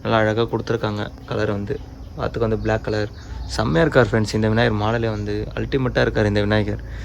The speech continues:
இங்க பாருங்க, இந்த விநாயகர் வந்து பார்த்தீங்கன்னா நந்தி பகவான் மேல தாங்க அமர்ந்திருக்காரு.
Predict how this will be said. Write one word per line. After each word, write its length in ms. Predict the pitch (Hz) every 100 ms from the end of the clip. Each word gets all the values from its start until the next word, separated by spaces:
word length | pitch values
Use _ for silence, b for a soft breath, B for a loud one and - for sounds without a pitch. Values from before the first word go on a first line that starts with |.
| B B B -
இங்க 120 | 120 113
பாருங்க, 240 | 113 107 104 - - - - - - -
இந்த 100 | 123
விநாயகர் 220 | 131 131
வந்து 120 | 127
பார்த்தீங்கன்னா 240 | 117 123 131 113 104 104 -
நந்தி 180 | 113 127
பகவான் 240 | 120 110 107
மேல 120 | 107
தாங்க 140 | 107 110
அமர்ந்திருக்காரு. 560 | 107 110 110 107 104 110